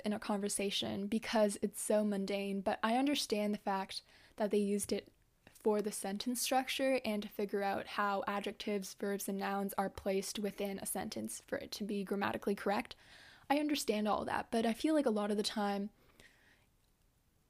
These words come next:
um, the textbooks, the texts, and online courses and material that are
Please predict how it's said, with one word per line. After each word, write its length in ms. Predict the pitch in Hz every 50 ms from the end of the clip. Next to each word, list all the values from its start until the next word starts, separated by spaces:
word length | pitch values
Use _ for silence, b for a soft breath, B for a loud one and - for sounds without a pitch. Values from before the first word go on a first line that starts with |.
| _ -
um, 440 | 240 226 220 208 214 208 208 202 202
the 120 | 202 214 220
textbooks, 680 | - - 277 277 277 - - - - 220 - - -
the 120 | - 240 208
texts, 560 | - - 226 214 214 - - - - - - - _
and 300 | 214 208 208 202 202 196
online 320 | - 214 208 208 208 208
courses 400 | 214 - 220 208 208 - - 202
and 80 | 214 208
material 580 | 202 196 - - 220 214 214 214 208 202 202 202
that 220 | 202 202 202 -
are 300 | - 202 202 196 196 196